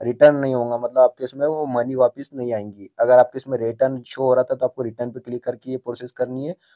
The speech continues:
तब आपको return मिल जाएगा। आपको कोई item लेने की ज़रूरत नहीं है, आपको directly पैसे मिल जाएंगे आपके अकाउंट में। तो ये आपको एक ऑप्शन आएगा, जो भी आपको बताएंगे, उस पर क्लिक करके आपको यह क्या करना है, confirm your return option वाले पे क्लिक करना है।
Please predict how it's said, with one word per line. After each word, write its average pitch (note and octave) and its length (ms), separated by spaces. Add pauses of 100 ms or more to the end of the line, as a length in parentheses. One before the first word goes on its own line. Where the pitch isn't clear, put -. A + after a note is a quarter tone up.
(140)
तब C3 180
आपको C3+ 220
return C3 280
मिल B2+ 200
जाएगा। B2+ 280
आपको C3 300
कोई C3+ 200
item B2+ 500
लेने A#2+ 260
की B2+ 60
ज़रूरत A#2+ 380
नहीं B2+ 100
है, C3 60
आपको A#2+ 220
directly A#2 380
पैसे A#2+ 320
मिल A2+ 180
जाएंगे A#2 360 (380)
आपके B2 400 (160)
अकाउंट A#2 320
में। G#2+ 180
तो A#2+ 140
ये A#2+ 60
आपको A#2+ 260
एक B2+ 100
ऑप्शन B2 280
आएगा, B2+ 180
जो B2 140
भी C3 100
आपको B2+ 320
बताएंगे, A#2+ 360
उस B2+ 100
पर - 120
क्लिक - 260
करके B2 360 (320)
आपको B2 200
यह C3 100
क्या B2+ 140
करना C3 240
है, B2+ 60
confirm B2+ 440
your C3 160
return B2 320
option B2 420
वाले A#2+ 240
पे - 120
क्लिक B2+ 280
करना C3 220
है। D3+ 160